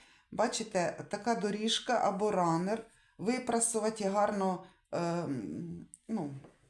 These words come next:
як гарно випрасувати, от парить, вона дуже гарно буде виглядати. Е, тут вишивка така по краю йде. Бачите, цікава така ажурна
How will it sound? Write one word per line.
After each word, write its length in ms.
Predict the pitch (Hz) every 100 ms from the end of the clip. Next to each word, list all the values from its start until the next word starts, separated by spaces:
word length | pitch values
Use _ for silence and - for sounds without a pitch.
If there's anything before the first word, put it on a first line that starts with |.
| _ _ _ _ - - _ _ _ _ _ _
як 160 | 208 196
гарно 380 | 240 226 214 185
випрасувати, 800 | 214 285 233 233 - 202 196 180
от 160 | -
парить, 360 | 208 240 240 240
вона 220 | 180 180
дуже 260 | 185 190 196
гарно 360 | 190 180 170
буде 260 | 165 160 165
виглядати. 580 | 175 165 165 147 127 - - - - - _ -
Е, 340 | 180 170 175 175 160 - _ _ - - -
тут 220 | - 254
вишивка 580 | 214 240 233 214 185 202
така 280 | 196 196 202
по 160 | 196 208
краю 460 | 196 185 156 160
йде. 340 | 165 202 254 - - _ _ _ _ _
Бачите, 400 | - 240 190 170
цікава 460 | 165 196 190 165 160
така 360 | 151 - 156
ажурна 600 | 165 170 170 165 151 147